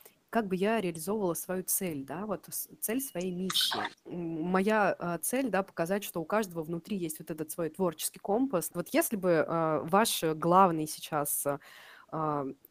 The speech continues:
медиум, да, как это по-русски, <laughs> ваше главное средство, а, м, творчества сейчас исчезло. Вот есть у вас большая идея, которую вы по жизни преследуете.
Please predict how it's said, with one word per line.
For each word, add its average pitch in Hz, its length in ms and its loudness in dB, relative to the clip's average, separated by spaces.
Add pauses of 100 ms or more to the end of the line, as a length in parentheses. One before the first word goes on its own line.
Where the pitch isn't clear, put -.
(520)
медиум, 202 580 6
да, 175 140 6
как 185 220 0
это 156 120 -4
по-русски, 202 400 4
<laughs> 254 340 8 (200)
ваше 202 260 6
главное 180 280 4
средство, 185 680 2
а, 156 300 0 (360)
м, 165 240 -8
творчества 180 680 -2
сейчас - 380 0
исчезло. 185 580 2 (320)
Вот 180 160 0
есть 302 260 2
у 185 40 0
вас 196 160 4
большая 170 540 2
идея, 208 320 2
которую 175 360 -2
вы 160 120 -4
по 156 120 -4
жизни 170 260 -6
преследуете. 151 800 -8